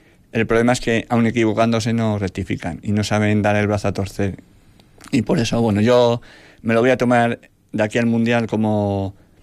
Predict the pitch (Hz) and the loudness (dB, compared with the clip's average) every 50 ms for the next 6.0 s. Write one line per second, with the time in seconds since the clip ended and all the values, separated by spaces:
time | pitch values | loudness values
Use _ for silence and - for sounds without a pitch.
0 | _ _ _ _ _ _ - 101 110 110 117 117 110 - - 131 127 127 123 120 | _ _ _ _ _ _ -4 0 0 2 2 0 -2 -2 0 2 2 4 4 4
1 | 117 104 123 120 117 113 - - 127 - 143 151 156 - 113 110 107 104 104 101 | 2 2 0 0 0 0 0 0 2 2 2 2 0 0 0 0 0 0 0 0
2 | 98 98 104 107 - - 101 101 107 107 113 117 113 110 135 117 - 117 113 113 | -2 -4 -6 -8 -10 -8 -4 -2 0 0 2 0 0 0 0 0 2 2 2 2
3 | 107 - 123 120 113 107 101 107 110 107 107 107 110 107 107 107 107 107 110 113 | 0 0 -2 0 0 -2 -2 -2 -2 0 0 0 0 0 0 0 0 0 0 -2
4 | 110 - 131 123 - - 160 180 165 - 113 104 104 101 110 104 - 107 101 101 | 0 0 -2 -2 0 0 0 0 0 0 0 0 0 0 -2 -2 -2 0 0 2
5 | 101 104 107 107 104 104 107 110 113 113 117 113 110 101 - 104 104 104 101 98 | 2 2 2 2 2 2 2 2 2 2 2 0 0 0 0 -2 0 0 -2 -2